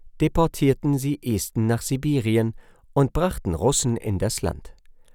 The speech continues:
Meine eigene Familie wurde auch nach Sibirien deportiert.“ Zitat Ende.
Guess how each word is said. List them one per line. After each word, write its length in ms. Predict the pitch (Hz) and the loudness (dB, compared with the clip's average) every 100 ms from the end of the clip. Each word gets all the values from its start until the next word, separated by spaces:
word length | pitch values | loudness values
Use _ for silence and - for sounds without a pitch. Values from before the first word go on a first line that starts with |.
| - | -2
Meine 280 | 131 143 - | 2 2 2
eigene 340 | 202 208 98 | 0 2 0
Familie 540 | 82 95 101 156 143 131 | 0 0 2 2 2 2
wurde 280 | 135 147 - | 2 2 0
auch 220 | 127 - | -2 -2
nach 160 | 107 | -4
Sibirien 720 | - 123 110 95 87 87 92 101 | -2 -4 0 0 0 0 0 0
deportiert.“ 760 | 90 - 117 - 90 - - - _ _ _ _ _ _ - | -2 0 -2 -2 -6 -8 -18 -20 _ _ _ _ _ _ -8
Zitat 500 | - 180 - 90 - | -2 -2 0 -4 -4
Ende. 320 | - 92 - | -4 -4 -4